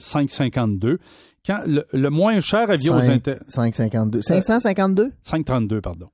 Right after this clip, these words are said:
Speaker 2: Cinq cent trente-deux piastres
Speaker 1: Oui.
Speaker 2: le pied carré.
Speaker 1: Oui. Dans le Vieux-Port, on est à quatre cent soixante-deux. Si tu t'en vas un peu plus vers l'est,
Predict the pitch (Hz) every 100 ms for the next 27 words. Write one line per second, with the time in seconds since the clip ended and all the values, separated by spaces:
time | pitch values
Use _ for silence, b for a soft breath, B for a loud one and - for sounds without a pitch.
0 | _ - - 202 220 - 208 196 180 175
1 | 160 185 180 165 147 160 165 139 143 151
2 | 113 - 131 135 135 117 139 160 156 175
3 | 156 127 135 - 110 - 175 143 - 156
4 | 151 147 - 120 107 98 170 b b b
5 | b - 269 - 220 147 165 214 165 175
6 | 196 175 214 254 - 156 113 135 120 117
7 | 123 117 - -